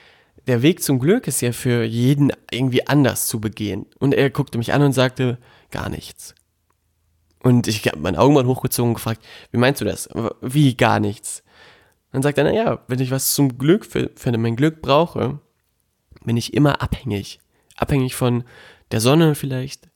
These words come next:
abhängig von, äh, der Gesundheit, die ich habe, abhängig von den Menschen, die mich umgeben und brauche immer was, um glücklich zu sein. Wenn ich aber sage, dass nichts,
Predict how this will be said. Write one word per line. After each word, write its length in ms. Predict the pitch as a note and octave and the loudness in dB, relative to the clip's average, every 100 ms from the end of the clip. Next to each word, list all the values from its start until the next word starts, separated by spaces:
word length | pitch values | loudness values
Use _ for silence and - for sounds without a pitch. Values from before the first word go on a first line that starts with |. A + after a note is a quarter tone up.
| _ _ | _ _
abhängig 420 | - A#2+ A#2 - | -8 -6 -6 -4
von, 280 | B2 A#2+ A#2 - - - _ _ | 0 0 -2 -12 -20 -20 _ _
äh, 120 | A#2 | -2
der 120 | A#2+ | 0
Gesundheit, 520 | A#2 A2+ C3 D#3+ D#3 C#3+ | 0 2 4 4 2 0
die 80 | |
ich 180 | C#3 - | -4 -2
habe, 280 | C3 B2+ - | -2 -2 -2
abhängig 360 | B2 B2 A#2 A2 | -2 0 -2 -2
von 160 | A2 | -2
den 160 | A2 A2 | -2 2
Menschen, 340 | B2 D3+ C3+ | 2 0 -2
die 100 | A#2+ | -2
mich 160 | A#2+ A#2 | -2 -2
umgeben 420 | A2+ A2+ A2+ A2+ - - - | -4 -4 -4 -6 -12 -20 -10
und 160 | A#2+ | -6
brauche 300 | B2 D3 F#3 | 2 2 2
immer 240 | - A#2 A2 | 0 0 0
was, 180 | A#2+ | -4
um 200 | - D#3 | 0 4
glücklich 340 | E3+ G3+ C3+ - | 4 4 0 -2
zu 140 | - | -4
sein. 280 | G#2 E2 - - _ - - _ | -2 -4 -6 -16 _ -20 -20 _
Wenn 100 | B2 | -2
ich 80 | B2+ | 2
aber 120 | B2+ | 2
sage, 260 | B2+ C3 | 2 0
dass 180 | A#2 - | -2 -2
nichts, 640 | B2 A#2+ E3 A#3 - - | -2 2 2 0 -6 -20